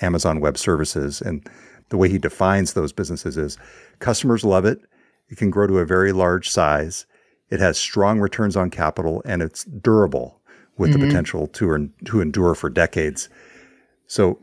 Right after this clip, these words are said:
Speaker 1: apart from those that he cited at the time, Marketplace, Prime, and A W S, do you think there are others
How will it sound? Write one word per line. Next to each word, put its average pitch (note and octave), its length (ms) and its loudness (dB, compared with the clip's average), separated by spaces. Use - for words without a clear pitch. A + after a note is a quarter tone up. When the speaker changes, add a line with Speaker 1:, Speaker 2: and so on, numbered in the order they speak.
Speaker 1:
apart C3 320 0
from A2 140 2
those F#2+ 160 2
that G2+ 80 2
he F2 80 -2
cited G2 400 2
at D#2 80 -4
the - 80 -14
time, F2 500 -2
Marketplace, F#2 840 -2
Prime, F2 680 0
and F2 260 -4
A G2+ 160 2
W F2 340 0
S, F2 260 2
do C3 80 -2
you A2+ 40 2
think E3 140 0
there E3+ 160 4
are G2+ 120 4
others C#3 680 0